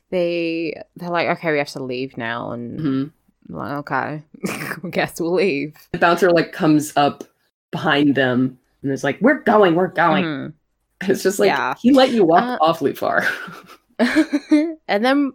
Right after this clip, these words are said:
Speaker 1: and then we're, we're getting ready to leave L A, and Carrie's packing, and then we're in the hotel lobby, and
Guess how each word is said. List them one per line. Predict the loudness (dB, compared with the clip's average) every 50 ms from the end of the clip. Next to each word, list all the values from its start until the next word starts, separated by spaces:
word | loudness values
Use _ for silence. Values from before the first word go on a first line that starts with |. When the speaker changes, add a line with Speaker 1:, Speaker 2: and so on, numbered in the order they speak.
| _ -6
Speaker 1:
and | -4 -2 0 0
then | 0 0 -2
we're, | -2 -4 -6 -8 _ _ -8
we're | -6 -6 -6 -6 _ _ -16 -8
getting | -4 -2 -2 -2 0
ready | -2 -2 -2 -4
to | -4 -4 -4
leave | -4 -2 -2 -2 -2 -2 -4 -6 -10 -20 _ _ -2
L | -2 0 0 0 0
A, | 0 -2 -2 -4 -6 -6
and | -8 -8 -10 -12 _ -20 -20 -20 -20 _ -20
Carrie's | -14 -8 -4 -4 -4 -4 -6 -10 -12
packing, | -8 -4 -4 -4 -4 -4 -6 -6 -4 -4 -4 -4 -6
and | -6 -4
then | -4 -6 -6
we're | -6 -8
in | -8 -6 -8
the | -8
hotel | -10 -10 -14 -16 -16 -10 -8 -4 -2 -2 -2 -2 -2 -4 -4 -2
lobby, | -2 -2 -2 0 -2 -2 -2 -2 -2 -2 -2
and | -4 -4 -6 -10 -12 -16